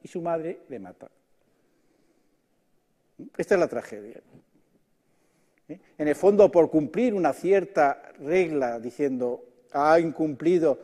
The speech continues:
lo que era el rito, el rito adecuado", eh, al final está destrozando su propio afecto. Eh, ha matado a su propio hijo, sin saberlo. ¿Mm? Esto es lo que la tragedia muestra.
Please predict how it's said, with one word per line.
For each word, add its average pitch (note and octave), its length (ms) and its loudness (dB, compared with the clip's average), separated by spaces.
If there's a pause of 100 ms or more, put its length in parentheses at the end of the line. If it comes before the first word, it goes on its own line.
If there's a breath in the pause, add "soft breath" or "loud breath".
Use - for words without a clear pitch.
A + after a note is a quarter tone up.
(520 loud breath)
lo C3+ 160 0
que C#3 120 -2
era C#3 200 2
el A#2+ 80 -2
rito, C#3+ 500 0
el C3+ 160 -2
rito D3 380 -2
adecuado", D3+ 880 0 (100)
eh, - 300 -18
al E3+ 140 -4
final F3 560 -8 (220)
está C3+ 280 -8
destrozando B2+ 560 -10
su C3 140 -12
propio G2+ 200 -14
afecto. - 400 -20 (640)
Eh, C#3+ 80 -4
ha E3+ 120 -2
matado E3+ 400 -8
a A2+ 40 -12
su G#2+ 120 -16
propio F#2 320 -18
hijo, - 240 -20 (1200)
sin B2 120 -12
saberlo. G2 420 -18 (540)
¿Mm? D3 140 -20 (920 soft breath)
Esto F#3 160 2
es G3 40 6
lo F3+ 60 4
que D3+ 120 2
la B2+ 160 2
tragedia C3 560 -2
muestra. A2 560 -14